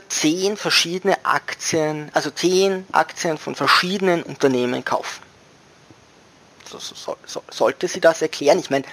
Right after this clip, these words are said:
viele von euch werden's wissen, ja. Ob sie's weiß, bin ich mir jetzt nicht so ganz sicher. Aber warum sollte ich nicht einfach dort, wo ich die höchste Dividende bekomme, weil es geht ja nur um Dividenden, ja, sie hat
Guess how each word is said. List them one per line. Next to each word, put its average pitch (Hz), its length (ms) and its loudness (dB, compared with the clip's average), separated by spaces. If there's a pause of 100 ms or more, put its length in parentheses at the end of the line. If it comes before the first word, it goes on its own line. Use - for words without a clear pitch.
(200)
viele 247 640 2
von 220 180 2
euch 175 340 6
werden's 139 520 -2
wissen, 233 400 -10
ja. 139 160 6
Ob - 640 -6
sie's - 320 -14
weiß, 175 280 6
bin 156 140 -4
ich 139 120 -12
mir 165 140 -6
jetzt - 140 -12
nicht 233 140 -8
so - 140 -2
ganz 135 340 2
sicher. - 340 -10 (640)
Aber 185 240 4
warum 233 280 6
sollte 226 320 2
ich 214 120 -10
nicht 226 260 -6
einfach 180 320 2
dort, 254 340 4
wo 196 60 -10
ich 175 140 -8
die 165 100 -4
höchste 233 400 -4
Dividende 165 840 0
bekomme, 180 460 2
weil 165 160 6
es 165 140 -4
geht 185 180 -12
ja 160 140 4
nur 185 500 2
um 247 140 4
Dividenden, 208 640 2
ja, 147 100 4
sie 165 140 2
hat 147 120 4